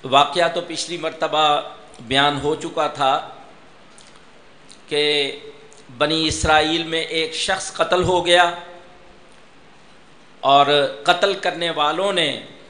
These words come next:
یا ان لوگوں نے جن کو معلوم تھا کہ قاتل کون ہے، تو انہوں نے اس کو چھپانے کی کوشش کی۔ چھپانے کے لیے دوسروں پر الزامات لگائے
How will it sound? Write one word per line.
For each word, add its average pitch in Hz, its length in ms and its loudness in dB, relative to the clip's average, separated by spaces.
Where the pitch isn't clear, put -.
یا 160 180 4
ان 214 220 0
لوگوں 214 300 2
نے 175 200 0
جن 175 340 -6
کو 156 300 0
معلوم 160 600 4
تھا 170 200 6
کہ 170 160 -2
قاتل 156 400 0
کون 165 340 -2
ہے، 196 340 0
تو 165 140 2
انہوں 180 240 0
نے 175 200 0
اس 160 180 -6
کو 165 180 -4
چھپانے 175 640 0
کی 170 180 -6
کوشش 135 500 -6
کی۔ 110 240 -12
چھپانے 180 540 2
کے 226 200 2
لیے 208 300 4
دوسروں 214 460 2
پر 233 160 0
الزامات 190 840 4
لگائے 165 440 4